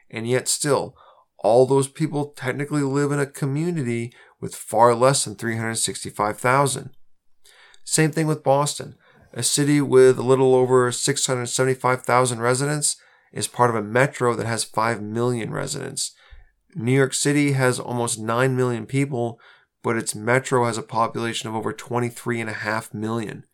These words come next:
So it's not just about the borders of the city, because these cities have spilled out past those borders long ago. Our population centers have grown so dense they have no other choice than to grow outward. So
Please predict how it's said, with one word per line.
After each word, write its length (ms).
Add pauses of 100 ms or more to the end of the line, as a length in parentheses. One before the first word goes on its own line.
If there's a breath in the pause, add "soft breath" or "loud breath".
(600 soft breath)
So 260
it's 180
not 380
just 300
about 200
the 80
borders 500
of 120
the 80
city, 480 (240 soft breath)
because 260
these 240
cities 400
have 120
spilled 500
out 240
past 300
those 180
borders 460
long 300
ago. 420 (560 loud breath)
Our 100
population 640
centers 380
have 100
grown 260
so 300
dense 340
they 120
have 160
no 240
other 120
choice 400
than 300
to 320
grow 320
outward. 480 (560 soft breath)
So 440